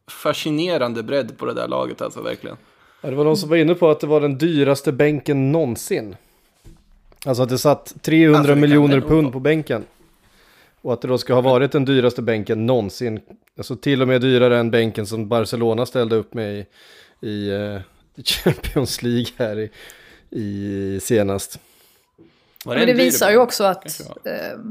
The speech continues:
Speaker 3: det, det visar ju liksom också att Guardiola är ju väldigt, alltså, vad säger man? Alltså, han är väldigt sensible den här säsongen. Att han, han har ju insett att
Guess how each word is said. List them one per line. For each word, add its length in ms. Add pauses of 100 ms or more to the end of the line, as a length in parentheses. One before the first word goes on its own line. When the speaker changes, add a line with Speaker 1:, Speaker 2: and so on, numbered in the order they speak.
(140)
Speaker 3:
det, 100
det 140
visar 400
ju 100
liksom 260
också 200
att 180
Guardiola 680
är 100
ju 100
väldigt, 600
alltså, 220
vad 80
säger 260
man? 300
Alltså, 240
han 120
är 40
väldigt 240
sensible 580 (180)
den 120
här 100
säsongen. 560
Att 160
han, 200 (520)
han 180
har 60
ju 80
insett 560
att 260